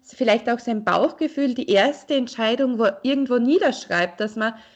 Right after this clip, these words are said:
das immer im Kopf hat, „Eigentlich wollte ich auch das und das machen.“ Und ein abschließendes Beispiel würde ich auch noch gern bringen. Für mich war es auch immer so im Kopf,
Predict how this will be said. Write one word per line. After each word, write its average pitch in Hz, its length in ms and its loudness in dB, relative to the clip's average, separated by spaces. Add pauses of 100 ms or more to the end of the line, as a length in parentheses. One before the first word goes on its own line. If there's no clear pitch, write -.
(200)
das 247 120 -2
immer 294 300 0
im 269 140 -2
Kopf 254 300 0
hat, 254 220 -2 (100)
„Eigentlich 240 460 0
wollte 202 320 2
ich 208 180 -4
auch 196 200 -4
das 185 320 -4
und 190 140 -6
das 175 320 -10
machen.“ 180 520 -14 (640)
Und 220 260 -4
ein 233 240 2
abschließendes 220 920 -4
Beispiel 233 600 -4
würde 226 160 0
ich 208 60 -2
auch 196 80 -2
noch 233 160 -6
gern 208 280 -4
bringen. 240 480 -2 (520)
Für 269 160 0
mich 254 260 2
war 320 100 4
es 302 100 -8
auch 240 80 -2
immer 262 320 -2
so 262 160 -4
im 240 160 -2
Kopf, 240 300 -4